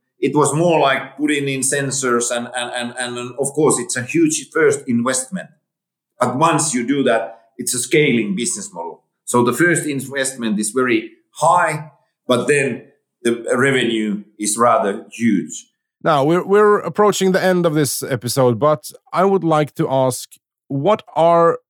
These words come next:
Speaker 2: the biggest challenges getting businesses to use the Nordic Circular Economy Playbook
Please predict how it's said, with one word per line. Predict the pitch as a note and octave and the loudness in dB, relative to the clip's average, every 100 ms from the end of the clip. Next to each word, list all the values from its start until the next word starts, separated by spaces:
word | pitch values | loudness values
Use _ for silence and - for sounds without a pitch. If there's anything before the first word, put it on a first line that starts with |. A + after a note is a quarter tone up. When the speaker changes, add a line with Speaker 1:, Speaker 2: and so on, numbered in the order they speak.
| _ | _
Speaker 2:
the | C#3 B2+ | -12 -8
biggest | C#3+ E3+ D3 D#3+ - - | -4 -2 0 -2 -4 -8
challenges | - D#3 D3 D3+ C3+ D3 - - - | 0 2 2 2 0 -4 -6 -12 -2
getting | D#3 F3 F3 | 2 2 2
businesses | C#3+ B2+ C3 C3 A#2 | 0 -2 -2 -2 -4
to | - D#3 | -4 -4
use | F3+ A#3 G3+ - | 0 2 2 -2
the | D3+ | 0
Nordic | C#3 A#2+ A#2 | 2 2 0
Circular | - A#2+ A#2 A2+ A2+ | 0 -2 0 0 0
Economy | B2+ A2 G#2+ | -2 -2 -2
Playbook | - G#2+ G2+ G#2+ | -2 -2 -2 -6